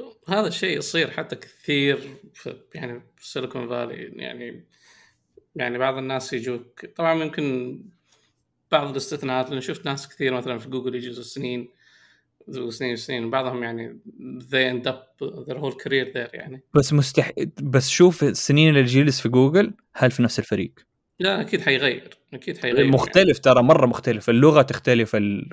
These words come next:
Speaker 2: يعني، لو
Speaker 1: مم.
Speaker 2: تغيير من فريق لفريق كأنك بتغير شركة في جوجل.
Speaker 1: Yeah. ف، يعني، أحد-، ب-، بعضهم يرجع، يعني، أتذكر مرة سويت، آه، انترفيو، والله ناسي الشركة، أظن لينكدين.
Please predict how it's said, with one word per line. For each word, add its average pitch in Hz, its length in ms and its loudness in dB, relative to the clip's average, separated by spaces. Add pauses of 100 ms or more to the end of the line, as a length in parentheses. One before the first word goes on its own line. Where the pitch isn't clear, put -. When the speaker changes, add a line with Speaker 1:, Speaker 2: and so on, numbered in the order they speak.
(120)
Speaker 2:
يعني، 107 360 -4
لو 117 120 2
Speaker 1:
مم. 135 80 -2
Speaker 2:
تغيير 131 380 2
من 120 60 0
فريق 139 260 4
لفريق 127 420 2 (640)
كأنك 135 280 2
بتغير 113 340 4
شركة 107 300 -2
في - 100 -18
جوجل. - 240 -10 (240)
Speaker 1:
Yeah. 156 240 -8 (280)
ف، - 80 -18 (1400)
يعني، 131 460 -2
أحد-، - 240 -6
ب-، 143 260 -10
بعضهم 151 520 0
يرجع، 139 300 -4
يعني، 120 180 -10
أتذكر 120 480 -10
مرة 127 180 -8
سويت، 123 640 -10
آه، - 360 -18
انترفيو، 143 360 -12
والله 151 160 -10
ناسي 135 280 -12
الشركة، 120 420 -18
أظن 156 220 -10
لينكدين. - 460 -16